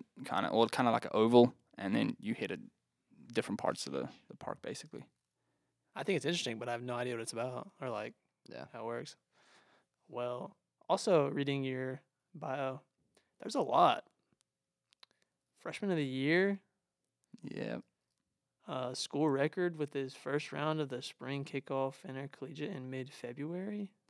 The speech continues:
Speaker 1: Yeah, I think that was in Saint Augustine.
Speaker 2: Yeah, that's what it says.
Speaker 1: Yeah.
Speaker 2: And then going to Parker,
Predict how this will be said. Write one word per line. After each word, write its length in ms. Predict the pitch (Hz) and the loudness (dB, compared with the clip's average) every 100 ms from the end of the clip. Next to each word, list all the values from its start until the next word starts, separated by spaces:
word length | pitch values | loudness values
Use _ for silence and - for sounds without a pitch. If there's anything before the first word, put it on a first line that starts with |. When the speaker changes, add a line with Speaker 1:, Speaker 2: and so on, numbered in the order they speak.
| _ _ _ _ - | _ _ _ _ -6
Speaker 1:
Yeah, 220 | 127 120 | 2 2
I 40 | 123 | 4
think 180 | - 135 | 4 6
that 100 | 127 | 6
was 100 | 123 | 4
in 160 | 120 | 0
Saint 180 | 131 127 | -4 -2
Augustine. 500 | 127 135 - 147 143 - _ - | 0 0 2 4 2 -2 _ -14
Speaker 2:
Yeah, 100 | - | -12
that's 120 | 151 | -12
what 60 | 202 | -14
it 60 | |
says. 280 | - - - | -14 -12 -12
Speaker 1:
Yeah. 360 | - 65 62 - - _ _ _ _ _ _ - | -10 -8 -6 -8 -10 _ _ _ _ _ _ -12
Speaker 2:
And 160 | 151 | -4
then 460 | 139 139 139 123 123 - | 2 4 4 2 -6 -14
going 260 | 113 127 151 | -8 -2 0
to 60 | 120 | 0
Parker, 560 | - 151 185 143 123 | 2 0 0 -4 -6